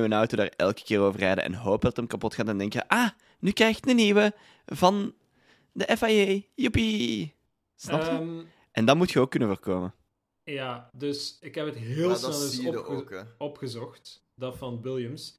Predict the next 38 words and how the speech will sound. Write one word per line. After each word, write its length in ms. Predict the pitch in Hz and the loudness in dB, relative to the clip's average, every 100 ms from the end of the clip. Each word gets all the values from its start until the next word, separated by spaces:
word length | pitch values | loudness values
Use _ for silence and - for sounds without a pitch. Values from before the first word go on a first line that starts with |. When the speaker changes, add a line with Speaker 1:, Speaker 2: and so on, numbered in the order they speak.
| _ | _
Speaker 2:
Blijkbaar 460 | 139 160 208 226 - | -8 -4 -4 -6 -6
tweeduizend 440 | 208 202 196 196 | -4 -4 -4 -6
negentien, 640 | 170 202 196 185 208 226 | -4 0 0 -2 -2 -4
dus 120 | 147 139 | -2 -4
dat 80 | 170 | 0
is 80 | |
al 100 | 175 | 2
vier 320 | 120 143 196 202 | 2 4 4 4
jaar 300 | 165 127 135 | 2 -2 -4
geleden. 680 | 131 117 117 117 113 107 _ | -8 -8 -8 -10 -14 -16 _
Speaker 3:
Eh, 240 | - 135 131 | -10 -8 -8
ik 100 | 135 | -4
zei 200 | 143 214 | -2 -2
dat 140 | 233 | -2
toch? 320 | 151 - - _ - | -6 -10 -20 _ -14
Ik 100 | - | -6
Speaker 2:
Ah, 60 | |
Speaker 3:
zei 140 | 151 - | -4 -4
Speaker 2:
ik 60 | |
Speaker 3:
toch 20 | 139 151 | -4 -4
Speaker 2:
dacht 120 | 123 | -6
Speaker 3:
tweeduizend 60 | |
negentien? 460 | 117 123 123 135 339 _ _ | -8 -10 -8 -10 -12 _ _
Speaker 2:
Ah, 120 | - | -12
ik 120 | 123 117 | -10 -10
dacht, 200 | 147 156 | -12 -10
ah, 200 | 131 120 | -10 -10
sorry. 380 | - 107 110 - | -10 -12 -12 -16
Ik, 160 | 131 123 | -18 -14
ik 180 | 147 143 | -10 -6
had 200 | 147 139 | -6 -6
Speaker 3:
Man. 420 | 156 147 110 92 - - _ _ _ _ - | -8 -8 -12 -16 -20 -20 _ _ _ _ -6
Speaker 2:
Blijf, 280 | 156 196 | -2 -2
eh, 80 | - - - | -4 -10 -12
het 160 | - | -2
is 160 | 208 - | 0 0
vroeg, 360 | 180 208 - - | 2 2 0 -12
oké? 200 | - | -2